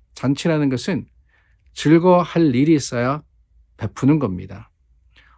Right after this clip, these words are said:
뭔가, 아, 기쁨으로 나눌 게 있어야지만 함께 모여가지고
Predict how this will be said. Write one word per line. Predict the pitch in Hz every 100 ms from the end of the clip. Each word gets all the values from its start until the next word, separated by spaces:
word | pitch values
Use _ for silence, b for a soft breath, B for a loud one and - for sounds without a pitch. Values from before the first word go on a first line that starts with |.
| b
뭔가, | 117 147 165 135 170 - _
아, | 113 113
기쁨으로 | 135 131 170 170 165 160
나눌 | 104 143 190
게 | 220
있어야지만 | 165 - 131 113 117 160 95 - _ _ -
함께 | 185 185 196 180
모여가지고 | 127 123 120 113 104 107 156 170